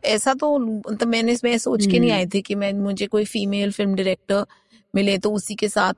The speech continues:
Speaker 1: मैं असिस्ट करूंगी। जो अपॉर्चुनिटी मिलती है लोग ले लेते
Speaker 2: ले
Speaker 1: हैं।
Speaker 2: लेते हैं।
Speaker 1: पर वैसे ये,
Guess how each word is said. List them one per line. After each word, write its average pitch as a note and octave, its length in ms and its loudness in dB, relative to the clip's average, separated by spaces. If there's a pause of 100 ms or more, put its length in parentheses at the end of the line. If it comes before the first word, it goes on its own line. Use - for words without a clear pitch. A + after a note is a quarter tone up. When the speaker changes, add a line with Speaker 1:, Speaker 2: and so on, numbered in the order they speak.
(120)
Speaker 1:
मैं G3+ 220 -2
असिस्ट G3 380 -6
करूंगी। F#3+ 340 -2
जो A#3 140 0
अपॉर्चुनिटी B3+ 580 0
मिलती B3+ 260 0
है C4 60 0
लोग A#3 200 2
ले G#3 140 2
लेते G3 160 0
Speaker 2:
ले A3+ 80 6
Speaker 1:
हैं। G3+ 60 6
Speaker 2:
लेते F3 180 0
हैं। - 120 -14
Speaker 1:
पर F4 180 6
वैसे B3+ 360 2
ये, E4 180 0